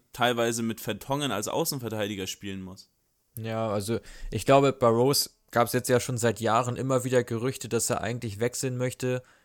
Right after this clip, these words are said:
Speaker 2: dann doch geblieben ist. Kann sein, dass da auch irgendwie Unruhe war innerhalb der Mannschaft, dass man ihn jetzt abgeben wollte unbedingt. Und Walker Peters hat für mich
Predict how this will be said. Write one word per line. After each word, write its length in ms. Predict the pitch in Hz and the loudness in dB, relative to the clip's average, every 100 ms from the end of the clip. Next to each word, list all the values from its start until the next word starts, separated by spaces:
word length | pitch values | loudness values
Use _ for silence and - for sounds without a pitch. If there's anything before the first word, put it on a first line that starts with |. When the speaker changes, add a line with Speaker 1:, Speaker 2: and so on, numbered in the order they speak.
| - | -4
Speaker 2:
dann 180 | 113 | -2
doch 260 | 110 127 - | 2 0 0
geblieben 420 | 123 123 131 127 | -8 -4 -4 -2
ist. 300 | 117 123 - _ _ _ _ | -4 -4 -6 _ _ _ _
Kann 200 | - 120 | -6 0
sein, 120 | 117 120 | 2 2
dass 200 | 117 - | 0 2
da 160 | 117 | 4
auch 180 | 107 117 | 4 0
irgendwie 260 | - 117 113 | -6 -4 -2
Unruhe 520 | 123 135 123 131 117 | -2 -2 0 0 2
war 220 | 117 120 | 2 2
innerhalb 340 | 117 117 120 - | 0 -2 -2 -2
der 100 | 110 | -2
Mannschaft, 520 | 113 123 - 123 - | -2 -2 -4 -4 -4
dass 140 | 113 | -6
man 120 | 107 | -6
ihn 100 | 101 | -8
jetzt 200 | 113 104 | -6 -6
abgeben 480 | - - - 117 107 | -6 -6 -4 -4 -2
wollte 360 | 113 131 - 127 | 2 2 0 -4
unbedingt. 540 | 127 123 123 123 123 - _ _ | -4 -4 -4 -6 -8 -14 _ _
Und 180 | - 110 | -6 2
Walker 300 | 117 127 120 | 2 2 0
Peters 440 | - 131 139 127 | -2 -2 0 2
hat 140 | 123 120 | 0 -2
für 100 | 120 | -4
mich 320 | 120 123 123 | -4 -6 -8